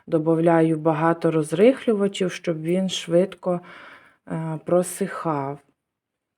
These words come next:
М, щоб не застоювалася вода там,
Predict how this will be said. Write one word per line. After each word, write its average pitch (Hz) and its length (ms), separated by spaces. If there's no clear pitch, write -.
М, 147 260
щоб 165 340
не 170 340
застоювалася 156 1500
вода 160 760
там, 254 400